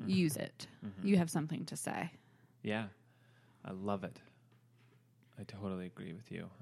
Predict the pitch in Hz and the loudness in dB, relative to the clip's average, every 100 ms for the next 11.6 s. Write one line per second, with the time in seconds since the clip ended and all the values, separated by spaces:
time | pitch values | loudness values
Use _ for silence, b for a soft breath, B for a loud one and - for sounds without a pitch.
0 | - 110 113 113 - 113 107 101 95 92 | -2 2 4 2 2 2 4 2 0 -8
1 | 104 92 92 90 90 90 92 92 - - | -6 -4 -4 -6 -10 -10 -10 -10 -12 -18
2 | - _ _ _ _ _ - 110 113 120 | -20 _ _ _ _ _ -6 0 4 6
3 | 120 117 107 98 87 85 - - 196 196 | 8 6 4 -4 -6 -10 -12 -8 4 6
4 | 180 175 - 170 208 113 85 117 127 127 | 6 4 4 8 12 12 12 10 12 10
5 | 127 - 160 101 90 95 90 - - 98 | 8 6 4 4 4 2 0 -4 -2 -2
6 | 95 117 113 135 147 - 117 107 104 101 | 0 2 4 6 6 8 10 12 10 6
7 | 92 95 87 92 90 - - - 107 87 | 0 -2 0 -4 -6 -8 0 4 4 2
8 | 71 76 - - - 330 - - - - | -4 -8 -4 -2 6 8 8 4 0 -8
9 | - - - - 339 - - - 277 - | -8 -2 -4 0 -4 -4 -10 -4 -6 -4
10 | - - 113 104 101 - 202 214 214 214 | -8 0 6 6 8 8 8 6 4 4
11 | 220 247 240 170 - 185 | 4 4 4 0 2 0